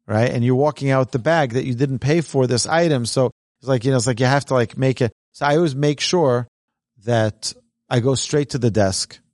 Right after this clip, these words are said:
and I go, it's like, it's like this uncomfortable, like, it's like, I'm, you know, it's like, uh, "Don't charge that." It's like, either way, you have to be extra careful. Halacha number twenty-one. It is a pious,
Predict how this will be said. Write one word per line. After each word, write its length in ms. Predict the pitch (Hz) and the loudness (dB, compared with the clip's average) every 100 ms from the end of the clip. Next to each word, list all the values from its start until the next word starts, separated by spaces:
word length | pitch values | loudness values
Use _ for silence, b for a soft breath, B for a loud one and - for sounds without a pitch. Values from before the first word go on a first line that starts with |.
| _ _ _ _ _ | _ _ _ _ _
and 160 | - 120 | -2 0
I 80 | 117 | 2
go, 220 | 123 131 | 0 0
it's 280 | 143 156 - | 0 0 0
like, 160 | 156 - _ _ | -2 -4 _ _
it's 100 | 160 | -4
like 100 | 139 | 0
this 180 | 151 - | 0 0
uncomfortable, 840 | 165 - 170 - 175 156 143 143 | -2 0 -2 0 0 2 0 -2
like, 160 | 147 147 | -6 -6
it's 280 | - 143 | -8 -8
like, 160 | 139 151 | -4 -2
I'm, 1000 | 180 175 151 127 175 180 - - - - - | -2 -2 -2 -4 -4 -6 -8 -12 -14 -20 -20
you 100 | - | -8
know, 200 | 160 147 | -2 0
it's 80 | - | 2
like, 260 | 131 - - | 0 -2 -4
uh, 140 | 104 | -6
"Don't 300 | 101 175 185 | -2 0 0
charge 300 | - 156 160 | 0 -2 -2
that." 300 | 147 147 135 117 | 0 0 -2 -8
It's 180 | 139 | -20
like, 100 | - - _ _ _ _ _ _ | -20 -20 _ _ _ _ _ _
either 180 | 143 113 | 0 2
way, 100 | 92 | 2
you 200 | 78 - | -2 -10
have 60 | 127 | -12
to 80 | 147 | -2
be 120 | 151 | 0
extra 280 | 139 - 127 | 0 -2 -4
careful. 380 | - 90 - - _ _ _ _ _ _ _ _ _ _ _ _ _ _ _ _ _ _ _ _ _ _ _ - | -2 -4 -6 -16 _ _ _ _ _ _ _ _ _ _ _ _ _ _ _ _ _ _ _ _ _ _ _ 0
Halacha 320 | 147 165 170 | 0 2 2
number 180 | 151 143 | 2 2
twenty-one. 500 | - 120 101 82 78 - _ _ _ _ _ _ _ _ _ _ _ _ _ | 2 2 2 0 -6 -16 _ _ _ _ _ _ _ _ _ _ _ _ _
It 160 | 143 151 | -2 0
is 400 | 165 156 123 - | 0 0 0 0
a 140 | 139 | 0
pious, 880 | 127 - 147 156 160 123 92 - - | 0 -2 2 2 4 2 0 -2 -4